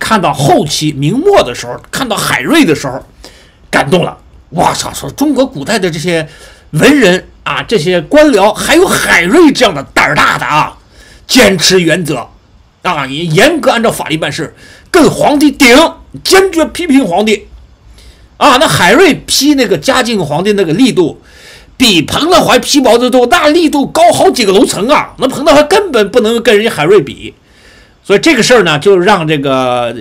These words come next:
文人呐，当时北京市的副市长，呃，吴晗把他写出来啊。这个事儿，毛主席下这个命令的时候，还没到庐山去开会，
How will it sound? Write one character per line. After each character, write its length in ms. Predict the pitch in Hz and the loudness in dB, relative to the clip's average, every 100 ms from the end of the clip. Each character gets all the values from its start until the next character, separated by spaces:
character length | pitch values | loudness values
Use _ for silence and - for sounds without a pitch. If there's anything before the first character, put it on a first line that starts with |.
| 135 135 | -8 -2
文 180 | 196 | 0
人 180 | 226 175 | 0 -2
呐， 220 | 175 120 - | -2 -4 -4
当 120 | 190 | -4
时 140 | 180 202 | -2 -2
北 160 | 151 | -2
京 140 | 135 185 | -2 -2
市 140 | 202 | -2
的 80 | 160 | -4
副 160 | 151 220 | -6 -8
市 120 | 156 | -8
长， 160 | - - _ _ _ _ - _ _ _ _ | -10 -14 _ _ _ _ -20 _ _ _ _
呃， 380 | 156 156 143 139 | 0 2 4 2
吴 160 | 131 196 | 0 -2
晗 280 | 117 156 185 | -2 -4 -4
把 80 | 180 | -2
他 120 | 190 | -2
写 280 | - - - | -4 -6 -6
出 140 | 190 | -4
来 220 | 180 - _ _ - | -4 -4 _ _ -10
啊。 160 | 101 | -8
这 200 | - 320 | -2 0
个 120 | 220 | 0
事 160 | 147 214 | 0 -2
儿， 180 | 123 - _ _ _ _ _ _ _ - | -2 -6 _ _ _ _ _ _ _ -4
毛 180 | 151 | -2
主 120 | 214 220 | 0 0
席 140 | 202 | -2
下 240 | - 214 | -2 -2
这 80 | 160 | -2
个 80 | 156 | -4
命 220 | 160 262 | 0 2
令 140 | 170 123 | 2 -2
的 80 | |
时 140 | 107 123 | -6 -10
候， 300 | 123 120 - _ - - _ _ | -8 -10 -12 _ -20 -20 _ _
还 220 | - 208 185 | -8 -4 0
没 240 | 165 320 - | 2 2 0
到 180 | 349 185 | 0 2
庐 160 | 147 151 | 2 0
山 180 | 160 | -2
去 80 | 139 | -4
开 180 | 139 123 | -6 -10
会， 180 | 139 | -10